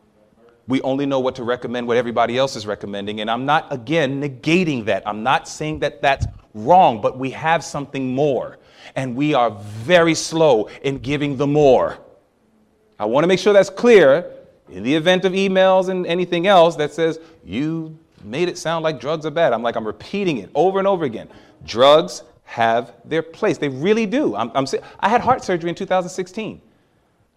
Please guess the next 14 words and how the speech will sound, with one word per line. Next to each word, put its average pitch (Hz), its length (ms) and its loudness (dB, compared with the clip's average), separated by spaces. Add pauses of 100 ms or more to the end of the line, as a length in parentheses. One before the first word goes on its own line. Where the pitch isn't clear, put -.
(100)
I 143 80 2
didn't 240 140 2
want 233 120 0
nobody 214 240 2
to 185 80 -6
sprinkle 202 340 -6
no 185 200 0
herb 190 240 2
on 143 100 0
my 107 140 -2
chest. - 400 -8
I 196 100 6
needed 156 400 0
drugs. 151 560 2